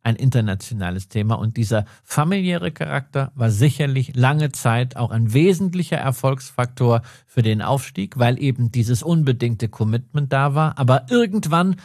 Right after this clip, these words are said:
dann auch der Punkt, wo es zu kippen drohte, als die wirklich großen Investitionen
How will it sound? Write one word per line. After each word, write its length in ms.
dann 160
auch 160
der 160
Punkt, 360
wo 200
es 120
zu 140
kippen 380
drohte, 440
als 220
die 220
wirklich 720
großen 640
Investitionen 960